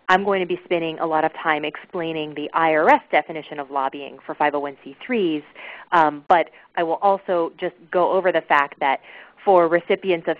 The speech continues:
federal funds, there are slightly different definitions of lobbying. And I'm going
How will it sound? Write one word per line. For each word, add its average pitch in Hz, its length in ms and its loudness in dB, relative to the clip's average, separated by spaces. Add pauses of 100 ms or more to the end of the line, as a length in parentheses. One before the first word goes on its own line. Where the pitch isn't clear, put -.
federal 269 420 4
funds, 135 400 -4 (760)
there 190 260 6
are 170 500 4
slightly 165 240 -8
different 320 300 2
definitions 135 480 -10
of 131 160 -12
lobbying. - 360 -14 (1300)
And 226 120 6
I'm 240 140 4
going 269 280 4